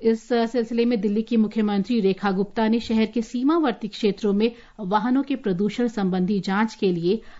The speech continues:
कार्यान्वयन दल बढ़ाने के निर्देश दिए हैं। राष्ट्रीय राजधानी में वायु प्रदूषण को नियंत्रित करने के लिए उच्च स्तरीय बैठक में मुख्यमंत्री ने कहा कि प्रदूषण के प्रति जागरूकता बढ़ाने के लिए दिल्ली की सीमा पर डिजिटल डिस्प्ले बोर्ड लगाए जाएंगे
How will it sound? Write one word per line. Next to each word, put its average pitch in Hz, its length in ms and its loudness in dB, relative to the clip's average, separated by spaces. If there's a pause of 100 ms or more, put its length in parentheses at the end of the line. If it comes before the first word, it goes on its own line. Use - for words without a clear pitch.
(100)
कार्यान्वयन 254 680 0
दल 202 200 0
बढ़ाने 180 380 0
के 202 160 -4
निर्देश 165 460 0
दिए 156 200 0
हैं। 156 340 -2 (260)
राष्ट्रीय 262 360 0
राजधानी 262 460 0
में 294 140 2
वायु 196 280 -2
प्रदूषण 214 460 0
को 226 100 0
नियंत्रित 185 460 0
करने 180 260 0
के 180 160 -2
लिए 233 300 0 (180)
उच्च 302 220 0
स्तरीय 294 300 0
बैठक 247 400 -2
में 262 60 4
मुख्यमंत्री 208 560 0
ने 190 120 -2
कहा 226 240 -2
कि 262 140 -2
प्रदूषण 185 580 0
के 294 120 -2
प्रति 233 280 -2
जागरूकता 175 640 -2
बढ़ाने 165 340 0
के 175 180 0
लिए 165 300 0 (240)
दिल्ली 214 340 0
की 208 140 -4
सीमा 180 340 -2
पर 226 220 0
डिजिटल 180 460 -2
डिस्प्ले 165 440 -4
बोर्ड 160 220 -2
लगाए 160 320 -4
जाएंगे 214 380 -2